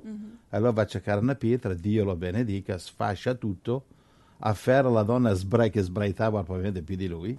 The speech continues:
Speaker 2: "Lasciami, lasciami", eh. La trascina fuori, è un po' come quando ti tuffi in acqua per salvare uno che sta annegando.
Speaker 1: Mhm.
Speaker 2: Va bene? Uno che sta annegando, cosa fai? Ti tuffi in acqua, cosa fai?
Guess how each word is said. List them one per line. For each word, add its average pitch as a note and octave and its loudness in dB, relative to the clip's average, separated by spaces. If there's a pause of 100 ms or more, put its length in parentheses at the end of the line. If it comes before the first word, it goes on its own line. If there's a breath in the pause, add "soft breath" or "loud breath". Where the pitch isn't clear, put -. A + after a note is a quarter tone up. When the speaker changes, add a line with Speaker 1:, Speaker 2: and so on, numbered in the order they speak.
Speaker 2:
"Lasciami, F#3 -6
lasciami", F#3 -6
eh. F#2 -2 (380 loud breath)
La A2 4
trascina A#2 0
fuori, C3 4 (260 soft breath)
è - -6
un A2 -2
po' D#3+ 0
come B2+ 2
quando C3 2
ti A2 -2
tuffi C3+ 0
in A#2 4
acqua C3+ 0
per G#2+ -2
salvare A2 0
uno A#2+ 0
che G#2+ -2
sta G2+ -6
annegando. F2+ -6
Speaker 1:
Mhm. G3 -12 (120)
Speaker 2:
Va G2 -6
bene? F#2 -4 (220 soft breath)
Uno C3 2
che B2 2
sta A#2+ 0
annegando, A#2 2
cosa G#2+ -4
fai? F#2 -4
Ti F#2+ -8
tuffi A2 -4
in G#2+ 0
acqua, B2+ -4
cosa G2+ -2
fai? - -10